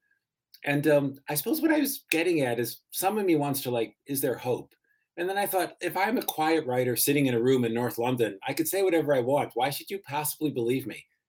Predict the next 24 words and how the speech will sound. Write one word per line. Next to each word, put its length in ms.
Like, 160
good, 280
he, 140
he's 280
happy. 380
But 80
if 100
I 140
could 180
look 220
through 220
history 500
and 180
find 240
that 120
there 100
were 100
times 440
that 100
were 260
as 320
rough 280
as 180
this, 460